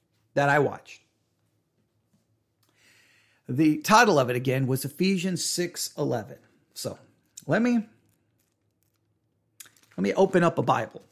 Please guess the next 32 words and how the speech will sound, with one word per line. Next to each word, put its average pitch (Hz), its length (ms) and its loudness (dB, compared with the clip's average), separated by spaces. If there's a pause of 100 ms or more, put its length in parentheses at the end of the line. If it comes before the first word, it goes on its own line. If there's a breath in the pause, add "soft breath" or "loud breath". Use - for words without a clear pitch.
(260)
and 151 120 -8
go 170 80 2
to 160 140 2
Ephesians 147 460 -2
six - 280 -8
eleven. 123 320 -8 (1700 soft breath)
Ephesians 262 560 4
six - 320 2
eleven 139 540 0
reads 151 300 0
like 135 240 0
this, - 360 -4
"Put 226 240 4
on 220 220 6
the 170 160 2
whole 262 840 6
armor 220 580 2
of 143 320 0
God, 131 560 0 (760 loud breath)
that 196 180 4
you 233 180 6
may 254 160 6
be 214 220 4
able 190 220 4
to - 140 -4
stand 254 840 2
against 190 600 0
the 202 100 0
wiles 185 800 4 (100)
of 175 480 4 (140)
the 143 160 0
devil." 139 560 2